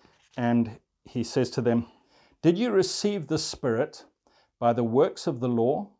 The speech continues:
or by the hearing of faith?" He's talking about when they were filled with the Spirit. He says, "Was it because you did good works of the law or just you heard by faith?" You see, the hearing by faith is all we have to do. We say, "Yes, Lord,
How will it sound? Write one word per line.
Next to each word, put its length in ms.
or 100
by 200
the 100
hearing 520
of 200
faith?" 340
He's 160
talking 300
about 260
when 200
they 180
were 160
filled 340
with 100
the 80
Spirit. 340
He 80
says, 240
"Was 180
it 100
because 440
you 160
did 360
good 200
works 400
of 140
the 80
law 320
or 120
just 320
you 140
heard 400
by 200
faith?" 340
You 80
see, 140
the 100
hearing 460
by 140
faith 300
is 120
all 100
we 120
have 140
to 80
do. 140
We 140
say, 240
"Yes, 420
Lord, 220